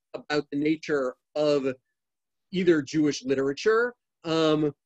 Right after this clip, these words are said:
or Jewish history. What I did like about it was over here in the corner when I was teaching in Boston, um, over here in the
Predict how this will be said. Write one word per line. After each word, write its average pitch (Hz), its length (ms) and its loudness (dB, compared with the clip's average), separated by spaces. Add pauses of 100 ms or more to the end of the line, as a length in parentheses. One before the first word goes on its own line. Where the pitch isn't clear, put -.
(100)
or 180 240 4
Jewish 147 340 0
history. 196 580 -2 (140)
What 185 140 0
I 202 80 6
did 214 280 -4
like 185 140 -4
about 156 300 -2
it 165 120 0
was 156 320 0
over 190 180 0
here 180 260 0
in 175 80 2
the 180 160 -4
corner 202 320 2
when 160 120 0
I 156 60 0
was 156 180 -4
teaching 190 360 -8
in 196 100 0
Boston, 185 560 -2 (320)
um, 165 340 -2 (340)
over 175 180 0
here 190 160 0
in 185 80 0
the 180 100 -4